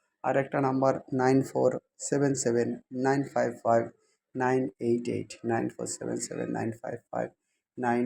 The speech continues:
এইট এইট। দেখুন সচরাচর কিন্তু সবথেকে ভালো ফ্ল্যাটগুলো কিন্তু সচরাচর পাওয়া যায় না। অতএব ইমিডিয়েট, ইমিডিয়েট আপনারা আসুন, আমাদের সঙ্গে যোগাযোগ করুন, আমরা আপনাদেরকে ফ্ল্যাট দেখাবো। আপনাদের পছন্দ হলে তখন ওনারের সঙ্গে বসবেন, বসে ডিল করে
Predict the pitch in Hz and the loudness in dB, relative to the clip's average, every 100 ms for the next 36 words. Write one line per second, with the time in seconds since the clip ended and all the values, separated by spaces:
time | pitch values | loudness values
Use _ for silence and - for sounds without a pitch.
0 | 123 - 117 117 - 110 - _ _ _ | -2 -4 -2 -2 -4 -10 -10 _ _ _
1 | _ _ _ - 143 151 151 - 127 147 | _ _ _ -8 0 2 2 0 -2 0
2 | 143 143 143 135 139 - - - 131 123 | 0 0 -2 -4 -4 -6 -14 -10 -4 -2
3 | 117 123 - 123 120 120 120 120 117 - | 2 0 2 -2 0 -2 0 -2 -4 -8
4 | 117 127 123 123 123 117 127 127 143 - | -8 -6 -2 -2 2 2 2 0 -2 -6
5 | 117 - 139 139 139 135 131 127 120 120 | -10 -6 -4 -2 -2 -4 -4 -6 -4 -4
6 | 120 - 117 107 104 110 127 131 - _ | -4 -4 0 2 2 0 -4 -4 -8 _
7 | _ - 120 117 117 113 120 117 117 123 | _ -8 -4 -4 -2 0 0 0 2 2
8 | 127 - 131 135 156 _ _ - 131 131 | 0 -4 0 0 -2 _ _ -4 0 2
9 | 123 127 120 123 127 - 117 110 110 117 | 2 2 -2 -6 -10 -6 -2 -2 0 0
10 | 131 131 135 - - 120 120 120 117 117 | 0 -2 -4 -8 -10 -6 -6 -4 -4 -4
11 | 131 131 127 127 123 _ _ _ - 127 | -4 -2 0 -2 -4 _ _ _ -10 -4
12 | 123 123 127 131 131 127 120 120 120 123 | 0 4 4 2 -4 -4 -2 -2 -2 -2
13 | 120 117 113 113 117 120 120 120 | -4 -6 -8 -6 -2 -2 -2 -4